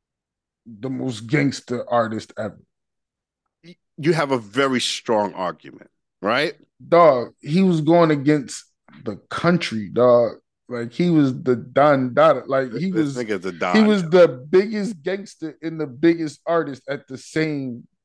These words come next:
Speaker 1: time,
Speaker 2: It's
Speaker 1: dog.
Speaker 2: never been
Speaker 1: Like,
Speaker 2: done.
Speaker 1: that has
Speaker 2: But it's
Speaker 1: never
Speaker 2: been done.
Speaker 1: been done.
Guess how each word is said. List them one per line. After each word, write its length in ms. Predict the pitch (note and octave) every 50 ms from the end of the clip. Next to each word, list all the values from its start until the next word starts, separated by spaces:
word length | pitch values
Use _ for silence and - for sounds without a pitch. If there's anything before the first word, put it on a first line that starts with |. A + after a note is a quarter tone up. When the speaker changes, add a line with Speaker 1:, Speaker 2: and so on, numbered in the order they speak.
| _ -
Speaker 1:
time, 500 | - - D#3+ F3+ F3 D3+ C3 A2+ G2+ -
Speaker 2:
It's 140 | F3+ E3 B2
Speaker 1:
dog. 80 | B2+
Speaker 2:
never 200 | F#3+ F#3 F#3 F#3+
been 140 | F3 F3+ F3
Speaker 1:
Like, 80 | E3+ E3
Speaker 2:
done. 300 | F3 G3+ F#3+ C#3+ - - _ _ _ _ _ _ -
Speaker 1:
that 160 | G3 A#3 B3
has 120 | G3 F3+
Speaker 2:
But 120 | D3 C#3+ C#3
it's 140 | A#2+ B2
Speaker 1:
never 160 | E3+ G3+ A3+ E3+
Speaker 2:
been 120 | F3 E3
done. 120 | B2 G#2
Speaker 1:
been 200 | D3+ D3 C#3+ C3+
done. 320 | B2+ E3+ F3 D3 A#2 G#2+